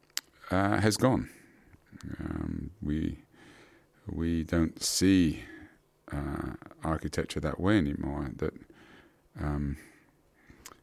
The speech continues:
the, the, the powers that might have pulled the levers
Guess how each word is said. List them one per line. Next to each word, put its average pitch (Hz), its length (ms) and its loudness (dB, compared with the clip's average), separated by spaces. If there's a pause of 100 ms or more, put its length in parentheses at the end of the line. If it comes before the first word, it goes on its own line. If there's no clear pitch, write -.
(580)
the, 80 400 2 (840)
the, 80 120 -2 (680)
the 80 120 -2
powers 92 520 2
that - 140 -2
might 85 280 4
have - 260 -4 (1800)
pulled 113 280 8
the 92 80 8
levers 95 720 6